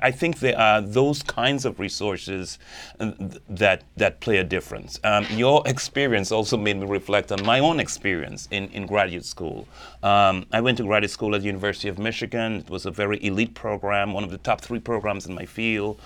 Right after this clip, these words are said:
At the time, I, there was a certain sense of intimidation <laughs> that I felt of whether I really belonged or, or not. And it made a difference to me. And I don't, can't tell you how it started, but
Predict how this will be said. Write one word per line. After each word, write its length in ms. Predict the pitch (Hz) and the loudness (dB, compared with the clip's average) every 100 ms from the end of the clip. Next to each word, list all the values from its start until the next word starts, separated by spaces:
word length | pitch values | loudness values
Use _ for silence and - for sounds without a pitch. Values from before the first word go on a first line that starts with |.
| - - | -20 -6
At 80 | 95 | -4
the 80 | 82 | -4
time, 420 | - 110 104 107 | -2 4 4 4
I, 80 | 95 | 2
there 140 | 85 | 0
was 140 | 92 92 | -2 -2
a 60 | |
certain 280 | - 120 110 | -2 -4 -4
sense 380 | - 113 101 - | -4 -2 -2 -2
of 100 | 90 | -4
intimidation 880 | 85 - 107 98 101 - 110 107 120 - | -4 -4 -2 -2 -2 -2 -4 -6 -10 -16
<laughs> 100 | - | -12
that 120 | - | 0
I 140 | 104 | 0
felt 420 | 92 - 92 95 104 | 0 0 0 0 -2
of 180 | 85 | -2
whether 200 | 95 95 | 0 2
I 80 | 92 | 2
really 340 | 85 92 101 95 | 2 0 0 0
belonged 640 | 101 90 95 98 113 107 - - - | -2 0 0 0 -2 -4 -8 -20 -4
or, 200 | 110 - | -2 0
or 120 | 98 95 | -2 -2
not. 460 | 95 98 117 123 - - - - | -2 0 -2 -4 -16 -20 -6 0
And 180 | 127 131 | 0 0
it 160 | 135 | -4
made 400 | 127 131 165 202 - | -2 0 0 0 0
a 100 | 120 | -2
difference 640 | 87 127 143 180 180 - | -2 -2 0 -2 -2 -2
to 120 | 151 | -4
me. 200 | 107 90 | 0 0
And 100 | 95 | 2
I 80 | 151 - - | 0 -2 -2
don't, 280 | 180 214 - - - _ | 0 -2 -6 -20 -20 _
can't 260 | - 180 - | -4 -2 -2
tell 260 | 170 165 | 0 2
you 100 | 160 | 2
how 280 | 151 156 156 | -2 -2 -2
it 80 | 143 | -4
started, 540 | - 139 131 87 87 - - - - | -4 -2 0 -2 -6 -10 -20 -20 -4
but 160 | 127 | -2